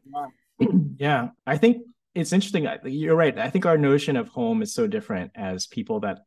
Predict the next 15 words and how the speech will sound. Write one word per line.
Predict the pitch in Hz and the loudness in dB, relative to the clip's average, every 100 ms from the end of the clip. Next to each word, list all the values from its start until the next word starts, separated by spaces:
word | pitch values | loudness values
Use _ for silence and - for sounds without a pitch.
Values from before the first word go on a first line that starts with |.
| _ _ | _ _
have | 104 95 - _ _ | -14 -14 -14 _ _
immigrated, | 120 120 120 107 110 104 101 | -4 -2 0 2 0 0 -4
that | 104 98 | -6 -6
are | 92 | -6
displaced | 95 - - 98 98 | -8 -8 -4 -2 -2
in | 98 | -6
some | - 92 | -8 -10
sense. | 92 92 87 - _ _ _ _ _ 254 | -8 -8 -10 -14 _ _ _ _ _ -4
And | 226 226 214 214 | -2 0 -2 -4
in | 143 | -4
some | 147 208 | 0 4
ways, | 214 143 | 4 2
it's | 120 | 0
actually | 123 - 143 | -4 -4 -2
more | 123 123 127 123 120 - 226 | 0 2 2 2 0 -2 -6